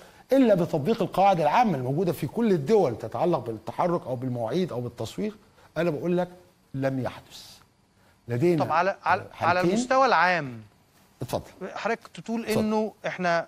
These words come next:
Speaker 2: في ال-، في الشهور الأولى بعد تلاتين يونيو، وربما و-، وي-، ويمكن كمان بعد كده بسنة ولا بسنتين، كان الكلام دايمًا عن مصير البلد،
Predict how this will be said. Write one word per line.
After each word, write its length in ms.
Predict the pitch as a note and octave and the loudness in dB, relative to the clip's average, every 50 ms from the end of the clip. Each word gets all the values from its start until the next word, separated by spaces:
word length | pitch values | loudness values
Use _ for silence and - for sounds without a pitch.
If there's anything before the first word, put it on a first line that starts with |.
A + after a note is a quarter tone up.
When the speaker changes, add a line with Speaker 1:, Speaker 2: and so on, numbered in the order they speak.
| - _ _ | -8 _ _
Speaker 2:
في 160 | - - D3+ | -12 -8 -8
ال-، 180 | D3 D3 D3+ C#3+ | -6 -6 -8 -8
في 100 | - D#3+ | -8 -8
الشهور 440 | C#3+ - - E3 D#3 G3+ G#3 G3 | -8 -6 -6 -4 -4 -2 -2 -2
الأولى 380 | F3+ E3 C#3+ F3+ G3+ G3 F3+ D#3+ | -4 -4 -4 -6 -2 -2 0 2
بعد 340 | D#3+ F3 F3+ E3+ D3 D3 C#3 | 2 2 0 0 -4 -6 -8
تلاتين 380 | - C#3 C3+ C3 - F#3+ F#3+ | -6 -8 -8 -8 -8 -8 -6
يونيو، 340 | F#3 F#3 F#3+ G3 G#3 G3+ G3+ | -6 -4 -6 -6 -6 -8 -8
وربما 440 | F3+ D#3 D3+ C#3+ D3 D#3+ E3 E3+ D3+ | -8 -8 -10 -6 -4 -2 -2 -2 -2
و-، 260 | D3 D3+ D#3 D3+ D3+ | -6 -8 -8 -8 -8
وي-، 120 | D#3+ F3 D#3+ C#3+ | -8 -8 -10 -10
ويمكن 300 | E3+ E3+ E3+ E3+ - D#3+ | -10 -10 -10 -12 -14 -12
كمان 220 | - E3 E3 E3+ D#3 | -8 -8 -8 -4 -4
بعد 200 | D#3 C3 C3 C3+ | -6 -6 -6 -8
كده 240 | - E3 D#3+ D3+ - _ _ _ _ - | -10 -8 -10 -10 -10 _ _ _ _ -18
بسنة 280 | C3 - - E3 E3 D#3 | -10 -6 -4 -2 -2 -2
ولا 140 | D3 C#3 | -4 -4
بسنتين، 460 | B2+ - D3 C3 B2 - F3+ G3+ G3+ F3+ - _ _ _ _ _ _ _ - | -8 -10 -12 -12 -8 -6 -6 -6 -6 -8 -12 _ _ _ _ _ _ _ -6
كان 120 | D#3+ D#3 | -6 -6
الكلام 340 | D3 - - E3 E3+ G3+ G3 | -6 -4 -2 -2 -2 0 0
دايمًا 320 | G3 G3+ G#3 G3+ F#3+ D#3+ | -2 -2 -2 -2 -4 -2
عن 240 | C3+ C#3+ D#3 D#3+ D#3+ | -2 -2 -2 -2 -4
مصير 400 | D#3 D#3 C#3+ - - G#3 G#3+ F#3+ | -6 -6 -6 -6 -6 -6 -4 -4
البلد، 360 | E3 D3 B2+ D#3 D#3+ C#3 G#2+ | -4 -4 -4 -4 -4 -4 -6